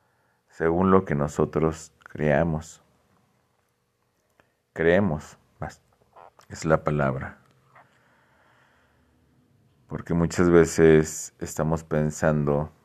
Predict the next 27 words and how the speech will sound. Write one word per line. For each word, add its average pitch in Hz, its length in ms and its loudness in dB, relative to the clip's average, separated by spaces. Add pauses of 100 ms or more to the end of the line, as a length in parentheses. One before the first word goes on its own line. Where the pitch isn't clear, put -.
(2000)
como 82 220 -6
si 82 140 -12
fuéramos 90 880 6
todas 85 260 8
esas 82 280 2
voces 101 480 2
que - 140 -8
nos 76 240 -4
han 78 140 -2
indicado 78 920 2
cómo 76 320 -2
tenemos 73 420 -6
que - 160 -6
vivir 73 300 0
nuestra 76 320 -6
propia 71 460 -6
vida. 71 440 -4 (1300)
Tal - 160 -10
vez 76 120 -4
porque 76 280 -4
así 76 180 -4
nos 80 120 0
los 73 200 0
enseñó 76 340 -4
mamá 73 520 4
o 80 100 0
papá. 71 560 -2